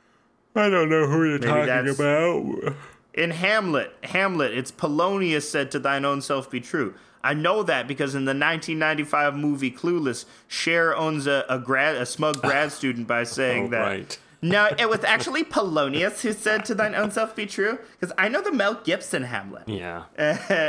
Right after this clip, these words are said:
Speaker 2: And then Paul Rudd's impressed with that, and then they have incest.
Speaker 1: Yep.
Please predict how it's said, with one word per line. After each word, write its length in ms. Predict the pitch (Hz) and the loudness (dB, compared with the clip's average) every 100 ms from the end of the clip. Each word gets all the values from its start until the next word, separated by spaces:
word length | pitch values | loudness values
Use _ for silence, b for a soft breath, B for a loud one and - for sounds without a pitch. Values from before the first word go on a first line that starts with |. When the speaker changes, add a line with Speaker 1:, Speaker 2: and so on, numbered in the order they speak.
| - - | 0 -2
Speaker 2:
And 160 | 151 | 0
then 140 | 151 135 | 0 0
Paul 240 | 156 147 | 0 2
Rudd's 260 | 139 135 123 | 2 0 -2
impressed 420 | 117 143 151 - | -2 0 -2 -4
with 120 | 113 | -4
that, 240 | 101 101 - B | -2 -4 -6 B
and 140 | 131 139 | -2 0
then 120 | 160 | 0
they 100 | 151 | 0
have 260 | 147 120 120 | 0 -2 -2
incest. 760 | 123 131 127 92 - - - | -2 -2 -2 -8 -8 -12 -6
Speaker 1:
Yep. 420 | 151 135 143 - | -2 0 0 -2